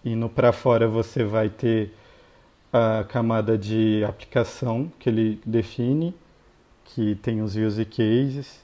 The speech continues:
e, e algumas regras de negócio lá também. E a camada mais externa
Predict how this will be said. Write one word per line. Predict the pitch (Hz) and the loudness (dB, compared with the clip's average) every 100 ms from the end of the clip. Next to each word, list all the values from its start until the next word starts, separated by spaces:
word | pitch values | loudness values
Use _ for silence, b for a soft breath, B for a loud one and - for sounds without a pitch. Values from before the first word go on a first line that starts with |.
| - | -6
e, | 113 104 101 101 101 101 95 98 b b b _ _ | -2 0 0 -2 -4 -6 -8 -14 b b b _ _
e | 117 | -6
algumas | 101 104 107 101 | -4 -4 -4 -4
regras | - 107 104 107 | -4 -4 -2 -4
de | 107 | -4
negócio | 110 107 110 101 113 | -4 -2 -2 -2 -4
lá | 110 | -4
também. | 120 113 117 143 b b b b b | -2 -2 -2 -6 b b b b b
E | 131 | 2
a | 123 | 2
camada | - 127 123 123 | 4 4 6 6
mais | 127 123 120 | 6 4 2
externa | 127 - 135 120 123 139 151 | 0 2 4 6 4 2 0